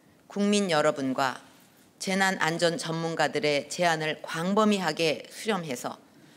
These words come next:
안전혁신 마스터 플랜을 만들어 나갈 것입니다.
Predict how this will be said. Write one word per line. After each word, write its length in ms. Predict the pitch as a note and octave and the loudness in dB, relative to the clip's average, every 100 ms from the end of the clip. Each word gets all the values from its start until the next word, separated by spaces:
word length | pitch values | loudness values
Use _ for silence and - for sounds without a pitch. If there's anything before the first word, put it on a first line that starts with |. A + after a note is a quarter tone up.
| - - _ - | -20 -20 _ -2
안전혁신 880 | E3 F#3+ F#3+ F#3 F#3 A#3+ - A3 | 2 4 2 2 -4 -4 -2 -2
마스터 440 | D#3 D#3+ - - A3 | 0 0 0 -2 -2
플랜을 580 | A3 F#3+ E3 E3+ E3 - - _ - | 0 0 2 0 -2 -8 -20 _ -2
만들어 460 | D#3+ D#3+ D3+ D3+ | -2 0 0 0
나갈 360 | C#3 C3+ C3+ C3 | 2 -2 -2 -4
것입니다. 640 | B2 - A#2 G#2+ - | -6 -6 -8 -8 -10